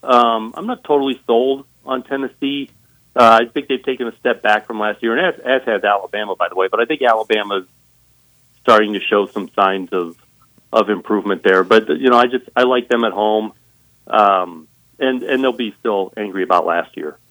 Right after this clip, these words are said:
uh, and especially <laughs> the, the whole end of the game. I, it, I, I think Alabama's gonna have something for 'em. Uh, Ohio State and Penn State, I, um,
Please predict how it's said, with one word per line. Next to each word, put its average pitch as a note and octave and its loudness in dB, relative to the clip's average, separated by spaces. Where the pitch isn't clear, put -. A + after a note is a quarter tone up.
uh, F2 2
and A2 4
especially G#2 0
<laughs> - -12
the, G#2 0
the A2 6
whole G#2 2
end G#2 -2
of F2 -6
the G2 -2
game. F2 -4
I, A2 4
it, A#2 2
I, A2 2
I A2 0
think A2 -2
Alabama's F#2 -2
gonna F2 -6
have E2+ -4
something - -6
for E2+ 0
'em. D#2+ -10
Uh, A#2 6
Ohio D3+ 2
State D3+ -6
and - -16
Penn C3+ -4
State, C3+ -2
I, C3+ -2
um, B2+ 2